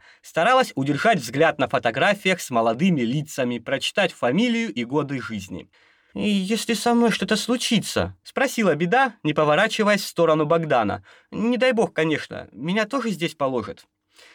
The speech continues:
Старохватова удивил вопрос подчинённой. Вида тому он не подал. Чего такого? Погосты на многих влияют своеобразно.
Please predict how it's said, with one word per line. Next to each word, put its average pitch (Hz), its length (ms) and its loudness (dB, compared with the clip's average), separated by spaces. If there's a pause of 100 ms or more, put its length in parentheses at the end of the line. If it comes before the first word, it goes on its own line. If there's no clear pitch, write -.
(260)
Старохватова 285 680 2
удивил 247 480 2
вопрос 185 380 0
подчинённой. 135 920 0
Вида 262 340 2
тому 175 340 4
он 185 260 4
не 180 100 2
подал. 143 440 0 (160)
Чего 294 260 0
такого? 139 440 2
Погосты 196 760 0
на 143 140 0
многих 220 340 0
влияют 135 380 0
своеобразно. 113 720 0